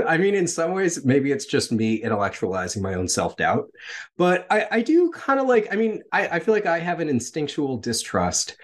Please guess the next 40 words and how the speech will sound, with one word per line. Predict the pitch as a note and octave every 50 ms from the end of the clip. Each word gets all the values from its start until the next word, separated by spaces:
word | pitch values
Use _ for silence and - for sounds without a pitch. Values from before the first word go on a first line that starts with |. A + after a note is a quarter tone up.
| - - - - - _
with, | - G#2+ A#2 A#2 A#2 A2+ - -
of | A#2 A2
any | D3 G3+ A3+ F#3+ D#3
idea | B2 A2+ G#2 G#2+ G#2+ G#2+ G#2
that's | G2 G#2 G2+ -
presented | - - A#2 G#2 - A2 G2+ G2+ G#2 G2
as, | G2 F#2+ -
like, | G2+ G2 F2+ E2 F2+
"This | A#2 B2+ A#2 B2
is | F#2+ -
it. | F#2+ - - - _ _
This | C3+ C3+ D3
is | C3+
how | A#2 C#3 B2+ A#2
we | A2+ A2
fix | - - G2 - - - -
it. | - -
This | - B2 A#2 -
is, | C3+ A2+ A#2 -
this | - B2 -
is | C#3 A2+ -
the | A#2+
way | G#2 G2 F#2 F2
to | E2
go." | D#2 - D2+ C#2 - - - _ _ - - - - - _
And, | C#3 C#3 C#3 C#3 C#3 C#3 C#3 C#3 C3+ C3+ C#3 C3+ -
you | - E3+ G#3
know, | G3+ D3+ D3+
I | F3 F3 F#3+
do | F3+ A3+ A#3+ B3
think | A#3 A3 G#3 G#3 G3 - - _
that, | - E3 E3 E3 D#3+ D#3+ D#3 D#3 D3 C3+ - - _ -
like | C#3+ C3 D3 D3+ D#3
everything | E3+ F#3+ B3 D4 A#3+ E3 A2
in | F#2+ E2+
life, | D#2+ D2+ E2 G#2+ E3+ E3 -
like, | F3+ F3+ F3 E3+ E3+ - - -
you | C#3+ D#3+ F3
know, | D3 C3 C#3+ - - - _ -
uh, | -